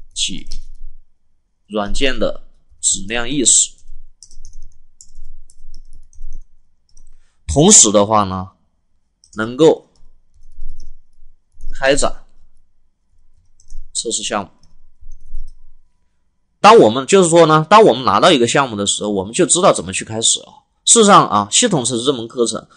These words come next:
应该说是整个软件测试最核心的一个课程了啊，这个模块里边的这些课程是最核心的部分，它能够让我们能够知道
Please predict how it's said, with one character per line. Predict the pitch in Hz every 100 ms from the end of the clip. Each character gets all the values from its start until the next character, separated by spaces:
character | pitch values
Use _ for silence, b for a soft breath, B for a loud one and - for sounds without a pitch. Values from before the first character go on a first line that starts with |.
| b
应 | - 147
该 | 147
说 | 151 143
是 | 135
整 | 110
个 | 92
软 | 117 87
件 | 101
测 | 104 113
试 | 110 - _
最 | - 135
核 | - - 101
心 | - 151
的 | 117
一 |
个 | 101 101
课 | - 92
程 | - -
了 | _ _ _ _ _
啊， | -
这 | 107 123
个 | 110
模 | 98
块 | 101 120
里 | 98
边 | 92 95
的 |
这 | 95 104
些 | 98
课 | 107
程 | - - _ _
是 | - 113
最 | 139
核 | 113 98
心 | 127
的 | 117
部 | 92 98
分， | 80 _ _ _ _ _
它 | - 214
能 | 139 143
够 | 180
让 | 202 156
我 | 92
们 | 107
能 | 110 107
够 |
知 | 113 165
道 | 175 151 -